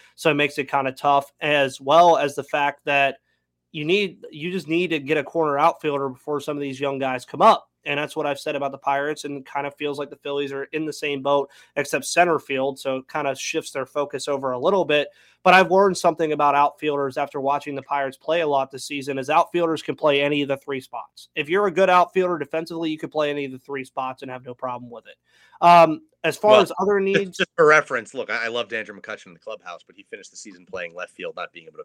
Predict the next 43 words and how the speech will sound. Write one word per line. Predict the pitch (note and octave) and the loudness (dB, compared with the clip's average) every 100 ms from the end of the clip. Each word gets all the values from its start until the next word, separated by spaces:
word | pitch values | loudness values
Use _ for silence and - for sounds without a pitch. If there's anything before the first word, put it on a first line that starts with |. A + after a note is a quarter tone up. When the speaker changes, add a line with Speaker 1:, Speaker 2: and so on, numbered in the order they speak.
| _ _ | _ _
Speaker 2:
defensively | - E2+ - _ D#2+ | -16 -16 -18 _ -20
play | _ - D#2+ | _ -12 -4
any | G2+ F2 | -4 -6
of | D2+ | -16
them. | C#2+ C2 | -20 _
So, | - E2+ D2 _ _ _ _ | -14 -12 -12 _ _ _ _
you | F#2 | -10
know, | F2 | -8
anything | F#2+ - F2 | -8 -10 -12
would | D#2 | -12
be | D2+ D#2 | -14 -14
an | |
upgrade. | D#2+ - D#2 C#2+ _ _ _ | -12 -10 -10 -10 _ _ _
Younger | G2+ E2 F2 | -10 -8 -10
days, | - C#2+ C#2+ - - | -10 -12 -12 -20 -18
you | E2 | -16
know, | C2+ _ _ _ _ - | -16 _ _ _ _ -8
would | G#2 | -2
love | F#2+ | -2
to | D#2+ | -4
see | - D#2 | -14 -12
that. | B1 - _ _ - | -14 -18 _ _ -6
Speaker 1:
We're | D#3 | -6
still | D3 - F3 E3 D#3+ | -4 0 4 4 2
trying | - D#3+ D3+ | -4 -4 -4
to | |
get | D3 D3+ | -4 -4
Andrew | D3 C#3+ D3 | -4 -6 -8
to | C#3 | -8
come | C#3+ C#3 | -8 -8
back | C3+ C3 C3+ | -8 -8 -8
over | C3 C3 | -8 -8
here | B2 B2+ | -10 -10
anyways. | B2+ C3 C3 B2+ B2+ B2+ | -8 -8 -6 -6 -6 -8
Uh, | C3 C3 B2+ | -4 -4 -4
we're | C3 | -4
not | C3 C3 | -6 -4
gonna | C3+ | 4
Speaker 2:
Saw | D#3+ | 4
Speaker 1:
get | C3+ | 4
into | E2+ - | 0 -6
Speaker 2:
that. | |
Speaker 1:
that. | - | -10